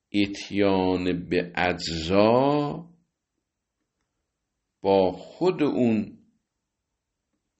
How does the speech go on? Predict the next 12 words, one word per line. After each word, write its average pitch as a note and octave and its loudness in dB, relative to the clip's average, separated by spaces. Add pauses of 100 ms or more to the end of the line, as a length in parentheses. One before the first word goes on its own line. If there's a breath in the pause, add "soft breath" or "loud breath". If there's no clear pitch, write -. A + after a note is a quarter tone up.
(200)
امری F#2 0
که F2+ -4 (180)
متعلق F2+ -6
به E2 -6
کل E2+ -2
مرکب D#2+ -6
شده G#2 -4 (840)
ما F#2+ -4
انجام E2+ -4
می‌دیم، D2 -12 (1040)
نه A2 0
اینکه A#2 -2